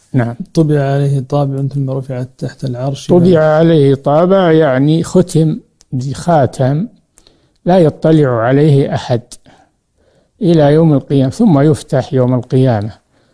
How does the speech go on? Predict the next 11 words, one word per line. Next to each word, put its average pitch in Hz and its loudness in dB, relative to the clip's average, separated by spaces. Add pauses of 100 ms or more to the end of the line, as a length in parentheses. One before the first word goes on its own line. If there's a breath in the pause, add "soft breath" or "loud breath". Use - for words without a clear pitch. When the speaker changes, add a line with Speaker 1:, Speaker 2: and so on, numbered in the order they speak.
(220)
Speaker 1:
فهذا 175 0
فيه 143 2
حفظ 143 0
هذا 123 2
العمل 120 0
لصاحبه، 127 -2 (1000)
وأنه 139 2
يوم 135 2
القيامة 160 -2 (800)
يلقى 156 0
ما 135 0